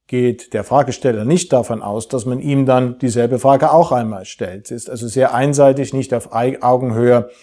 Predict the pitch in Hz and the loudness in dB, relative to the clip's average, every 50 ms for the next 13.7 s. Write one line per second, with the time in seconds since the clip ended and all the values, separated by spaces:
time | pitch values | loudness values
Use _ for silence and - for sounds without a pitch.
0 | - - - - - _ _ 151 139 135 139 - 123 - 165 160 139 127 120 110 | -20 -20 -20 -20 -20 _ _ 0 0 0 0 -2 -2 0 2 4 4 4 4 2
1 | 95 113 117 117 104 113 107 - - - _ _ _ _ _ _ _ _ 160 156 | 0 -2 -4 -4 -2 -4 -6 -6 -10 -16 _ _ _ _ _ _ _ _ 2 4
2 | 185 196 185 - - 117 110 107 123 156 165 - - - - _ - 135 117 - | 4 4 2 0 -2 -2 0 2 2 2 2 -2 -8 -20 -20 _ -10 -8 -2 2
3 | 135 131 127 131 - 139 127 117 123 123 123 123 - - 160 160 151 - - - | 2 2 2 2 -2 -4 -4 -2 -2 -2 -4 -4 -4 -2 -2 -2 -2 -4 -10 -16
4 | - - 113 107 113 117 120 123 131 131 123 - 127 123 120 120 117 117 - _ | -20 -20 -20 -10 -6 -2 2 2 2 2 2 4 4 6 6 4 2 -2 -8 _
5 | _ _ _ _ _ - 107 123 135 143 139 135 127 135 127 127 131 110 - - | _ _ _ _ _ -8 -2 0 2 2 2 2 2 2 2 2 2 -2 -4 -6
6 | 117 113 107 101 104 107 - - 110 101 101 107 107 107 107 117 - - 101 98 | -6 -4 -6 -8 -10 -12 -12 -10 -8 -8 -6 -6 -6 -6 -6 -8 -8 -8 -10 -10
7 | 98 101 - - - - - 113 107 101 98 95 98 - _ _ - 117 113 104 | -10 -10 -12 -12 -12 -12 -12 -10 -8 -8 -8 -10 -12 -16 _ _ -8 -6 -6 -6
8 | - - 95 107 - 131 120 - 120 117 123 120 - 127 123 117 - - 123 113 | -6 -6 -6 -4 -4 -4 -2 0 2 2 2 2 2 0 -2 -2 -2 -4 -4 -4
9 | 98 - 117 117 120 117 117 110 110 - - - - - - _ _ - 127 - | -4 -2 0 0 0 0 0 -2 -4 -8 -16 -20 -20 -20 -20 _ _ -6 -6 -4
10 | - 110 110 107 120 110 110 110 117 117 113 104 - 117 110 107 104 - - _ | -2 -4 -4 -4 -4 -4 -4 -4 -4 -4 -4 -4 -4 -4 -4 -4 -6 -8 -8 _
11 | 151 147 135 131 127 123 117 - 117 104 98 - 104 98 - - 104 110 110 - | 0 0 2 2 2 2 0 0 -2 -4 -4 -4 -10 -12 -8 -4 -4 -4 -4 -6
12 | _ _ _ _ _ _ _ _ _ - 123 117 110 107 101 98 - _ 123 120 | _ _ _ _ _ _ _ _ _ -10 -8 -6 -6 -6 -8 -8 -8 _ -4 -4
13 | 107 110 104 - - 110 113 110 110 107 104 98 98 - _ | -2 -4 -6 -6 -6 -4 -4 -2 0 0 -2 -2 -4 -10 _